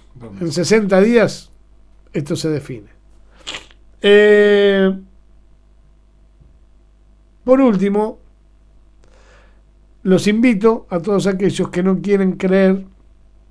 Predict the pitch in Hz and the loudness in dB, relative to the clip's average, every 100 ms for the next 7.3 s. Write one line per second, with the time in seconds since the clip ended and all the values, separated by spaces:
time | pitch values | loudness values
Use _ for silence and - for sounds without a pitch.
0 | _ _ _ _ _ _ _ _ _ - | _ _ _ _ _ _ _ _ _ -4
1 | 156 160 151 160 165 185 175 175 147 - | -2 -2 -4 -6 -2 0 0 0 -4 -2
2 | 156 156 151 175 175 165 147 170 156 165 | -2 -2 -2 -2 0 -2 -2 -4 -4 -4
3 | 143 151 151 147 151 147 143 139 160 151 | -4 -6 -6 -6 -6 -6 -6 -8 -10 -8
4 | 170 156 147 180 190 - _ - - _ | -6 -4 -4 -6 -10 -18 _ -20 -20 _
5 | - _ _ _ - 147 143 165 165 160 | -20 _ _ _ -8 -6 -4 -4 -4 -6
6 | 151 139 131 131 - _ - 165 160 160 | -4 -6 -8 -12 -18 _ -10 -6 -4 -2
7 | 180 175 185 | -2 -2 -6